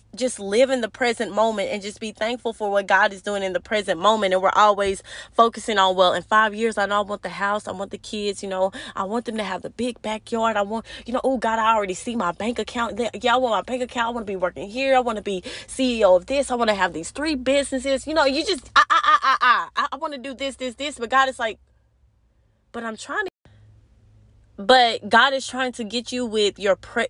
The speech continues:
get you to deal with your present moment. That present moment, which is,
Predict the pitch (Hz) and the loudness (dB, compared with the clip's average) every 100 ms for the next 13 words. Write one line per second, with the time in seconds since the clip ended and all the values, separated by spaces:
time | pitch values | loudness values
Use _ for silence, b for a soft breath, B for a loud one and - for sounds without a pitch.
0 | 196 190 240 - 240 214 190 226 214 208 | -6 -6 -6 -4 -8 -6 0 0 0 -2
1 | 262 - 226 220 214 180 185 185 165 110 | -4 -4 -4 -4 -4 -4 0 0 -2 -10
2 | - B B - 226 - 269 262 254 226 | -12 B B 2 2 4 4 4 2 4
3 | 233 240 208 208 202 208 185 175 156 160 | 4 4 0 0 -2 0 4 4 4 -2
4 | - | -16